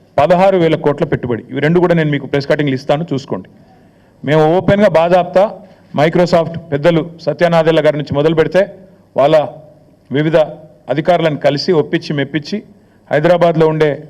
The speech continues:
సానుకూల పరిస్థితులు వివరించి, ఇక్కడి ప్రభుత్వం యొక్క మంచి విధానాలు వివరించి, మొత్తం ముప్పై ఒక్క వేల కోట్ల పెట్టుబడి Microsoft డేటా సెంటర్లు,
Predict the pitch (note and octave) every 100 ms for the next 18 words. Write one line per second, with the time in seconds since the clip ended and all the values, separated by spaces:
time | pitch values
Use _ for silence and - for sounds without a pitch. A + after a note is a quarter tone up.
0 | - - D3 D#3+ D#3+ D3 C#3 C3+ C#3 A#2
1 | B2+ D#3 D#3+ - F#3+ - - _ _ _
2 | - - D3 D3 F3 F#3 F3 E3 E3+ D#3
3 | - - - _ _ _ _ _ _ C3+
4 | D#3+ E3 E3+ A#2+ C3+ D#3+ E3+ E3 D#3 D#3
5 | D3+ - E3 D3 - - _ _ - -
6 | G3+ E3 D#3+ G#3+ A3 - G#3 F#3+ F#3 F3+
7 | F3+ - G#3 A#3 - - D#3+ F3+ F#3 C#3
8 | E3+ G#3+ G#3 G#3 G3 F3 D3+ D#3+ D#3 C#3
9 | B2+ G#2+